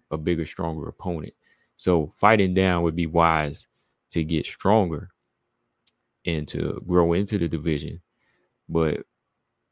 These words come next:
yeah, it doesn't really have anything to do with the draw in that situation. I think she would have to fight somebody that would get her closer to a title if you're gonna skip out on her filling out on her weight. Paul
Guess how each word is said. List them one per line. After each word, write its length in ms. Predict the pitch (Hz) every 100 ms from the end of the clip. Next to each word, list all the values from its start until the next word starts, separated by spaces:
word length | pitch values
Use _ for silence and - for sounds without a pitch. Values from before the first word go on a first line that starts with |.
| _ _
yeah, 160 | 120 98
it 120 | 87
doesn't 180 | 101 95
really 160 | 92 87
have 100 | 82
anything 220 | 80 80
to 60 |
do 80 | 78
with 100 | 76
the 80 | 64
draw 280 | 85 85 78
in 60 |
that 120 | 73 -
situation. 540 | 73 - - - -
I 80 | 76
think 440 | 87 73 67 - _ _ _ -
she 180 | -
would 120 | 78 -
have 220 | 87 -
to 80 | -
fight 320 | 78 62 50
somebody 540 | - 82 73 73 - _ _ _ _ _ _
that 600 | 76 78 71 65 - - _ -
would 100 | 73
get 160 | 85
her 140 | 80 73
closer 380 | - 85 -
to 140 | - 78
a 40 |
title 560 | - 85 90 82 80 - _ _ _ _ _ _ _ _ _ _ _ _ _ _ _ _ _ _ _ _ -
if 180 | 104 98
you're 80 |
gonna 180 | 90 82
skip 280 | - 92 87
out 220 | 82 78
on 200 | 82 80
her 120 | 78
filling 320 | 76 87 82 80
out 140 | 69
on 80 | 78
her 100 | 73
weight. 260 | 80 73 - _ _ _ _ _ _
Paul 680 | - 113 113 104 98 95